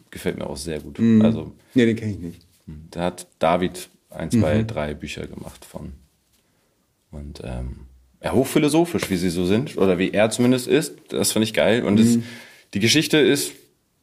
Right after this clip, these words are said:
Speaker 1: auch Wahnsinn und super,
Speaker 2: Mhm.
Speaker 1: was er erzählt, aber es geht gefühlt achtzig Prozent ist der innere Monolog
Speaker 2: Mhm.
Speaker 1: des jungen Protagonisten,
Speaker 2: Schön.
Speaker 1: der durch dieses Weltall
Speaker 2: Mhm.
Speaker 1: tingelt und letztendlich eine Entscheidung für die, für die Erde treffen muss.
Speaker 2: Mhm.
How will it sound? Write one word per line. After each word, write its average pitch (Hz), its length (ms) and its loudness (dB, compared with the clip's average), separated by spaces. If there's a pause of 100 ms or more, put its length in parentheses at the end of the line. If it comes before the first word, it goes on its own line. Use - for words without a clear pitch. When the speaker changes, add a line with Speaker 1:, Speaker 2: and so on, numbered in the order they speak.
(560)
Speaker 1:
auch 98 320 2
Wahnsinn 131 540 2
und 95 160 2
super, 117 300 4
Speaker 2:
Mhm. 123 40 4
Speaker 1:
was 117 140 0
er 107 80 4
erzählt, 113 500 2 (200)
aber 101 320 4
es - 260 -8
geht - 320 -4 (800)
gefühlt 139 300 0
achtzig 120 300 -2
Prozent 113 340 0
ist - 280 -4
der 95 100 2
innere 104 280 2
Monolog 92 600 0
Speaker 2:
Mhm. 113 380 0 (100)
Speaker 1:
des 90 160 -6
jungen 95 240 2
Protagonisten, 98 600 0
Speaker 2:
Schön. 101 40 2
Speaker 1:
der 98 100 2
durch 87 160 -2
dieses 87 460 -4 (100)
Weltall 92 600 0 (280)
Speaker 2:
Mhm. 113 360 0
Speaker 1:
tingelt 117 280 2
und 95 160 0
letztendlich 98 380 0
eine - 120 0
Entscheidung 101 560 0
für - 180 -4
die, 107 260 2
für 143 240 4
die 117 140 4
Erde 95 320 2
treffen 85 340 -6
muss. 76 300 -12 (160)
Speaker 2:
Mhm. 104 340 6